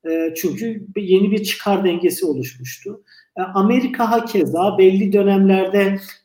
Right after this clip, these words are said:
e, Türkiye karşıtı çeşitli kararlar alınıyor. Sonra muhtemelen ya bizim bildiğimiz ya da bilmediğimiz, e, e, anlaşmalar neticesinde bu sopaları indiriyorlar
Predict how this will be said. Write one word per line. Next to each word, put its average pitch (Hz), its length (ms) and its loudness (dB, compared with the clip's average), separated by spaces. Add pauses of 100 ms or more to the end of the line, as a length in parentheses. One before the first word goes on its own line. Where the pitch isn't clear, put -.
e, 170 180 -4 (260)
Türkiye 190 460 -2
karşıtı 180 540 -6
çeşitli 185 420 -6
kararlar 190 540 0
alınıyor. 147 640 -2 (220)
Sonra 214 720 -2 (140)
muhtemelen 180 600 2
ya 202 200 4
bizim 196 340 0
bildiğimiz 202 540 0
ya 202 140 2
da 190 140 2
bilmediğimiz, 170 960 -4
e, 165 40 -6
e, 160 240 -4 (760)
anlaşmalar 190 800 2
neticesinde 170 800 -4 (340)
bu 208 120 -2
sopaları 175 840 -2
indiriyorlar 196 920 0